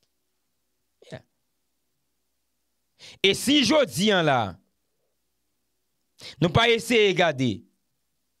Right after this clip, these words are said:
nou pa eseye konprann kote n prale, jan n prale la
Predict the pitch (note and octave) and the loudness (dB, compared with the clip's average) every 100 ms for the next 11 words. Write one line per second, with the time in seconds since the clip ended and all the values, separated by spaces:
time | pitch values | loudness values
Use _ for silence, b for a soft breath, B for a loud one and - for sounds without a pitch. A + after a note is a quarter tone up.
0 | _ _ _ _ B B G3 B3+ B3 C#4 | _ _ _ _ B B 0 0 0 0
1 | B3+ A#3 A#3 - A#3+ A3 A#3 G#3+ G#3+ F#3 | -2 -2 -4 -2 -2 0 -2 0 -2 -2
2 | G#3 G3+ F#3+ G#3 A3 - G#3+ G3 F#3 F3 | -2 -2 0 -2 -2 -2 -2 0 0 0